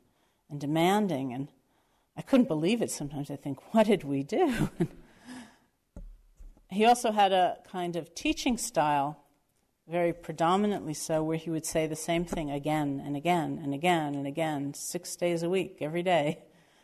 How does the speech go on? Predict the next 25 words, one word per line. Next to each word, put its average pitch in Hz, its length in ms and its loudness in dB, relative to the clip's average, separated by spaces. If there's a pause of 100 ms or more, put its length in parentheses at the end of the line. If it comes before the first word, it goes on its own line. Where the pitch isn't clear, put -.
(680)
until 170 320 0
something 170 560 -2
shifted 170 520 -4
inside 165 380 0
of 143 100 -8
you, 196 380 0 (140)
and 147 140 -6
then 143 120 -2
he 156 80 -6
would 139 140 -6 (160)
go 147 160 -6
on 143 240 -2
to - 120 -14
something 139 400 -6
else. 170 400 0
And 143 100 -6 (1500)
so - 120 -2
when 202 80 6
he 220 140 6
came, 185 400 4
I 175 120 -2
had 175 180 2
been 160 340 -2
practicing 165 720 0 (640)
quite 185 500 2